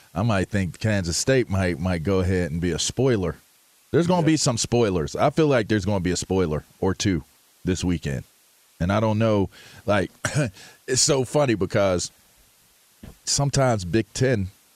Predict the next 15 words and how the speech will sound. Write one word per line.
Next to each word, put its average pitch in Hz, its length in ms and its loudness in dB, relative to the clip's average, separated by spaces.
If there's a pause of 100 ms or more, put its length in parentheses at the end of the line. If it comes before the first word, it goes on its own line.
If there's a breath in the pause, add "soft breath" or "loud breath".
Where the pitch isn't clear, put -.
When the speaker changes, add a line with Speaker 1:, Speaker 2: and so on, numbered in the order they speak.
(280)
Speaker 1:
like, 90 240 0 (360)
there's 92 180 -2
sometimes 98 480 -2
a 104 60 -2
spoiler, 123 440 0 (200)
and 87 240 -2
we 104 140 0
might 98 300 -2
be 110 320 -2
in 110 140 0
attendance 107 480 -2
for 101 380 0 (320 loud breath)
a 95 80 -2
spoiler 101 460 0
game. 127 300 0